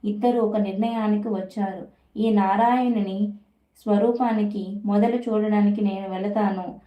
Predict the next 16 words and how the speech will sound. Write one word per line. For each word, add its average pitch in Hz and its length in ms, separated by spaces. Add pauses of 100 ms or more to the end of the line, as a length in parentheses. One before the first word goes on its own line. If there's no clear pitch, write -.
(260)
తుది 254 300
చూడడానికి 214 760
నువ్వు 202 280
వెళ్ళు. 190 560 (300)
మనలో 226 420
ఎవరైతే 208 840 (260)
తుది 226 300
మొదళ్లను 220 540
చూసి 202 560 (300)
ముందుగా 233 460
వస్తారో 185 640 (280)
వారే 214 380
గొప్పవారు" 202 840 (420)
అని 220 360 (420)
శివుడు 240 260
అన్నాడు. 190 540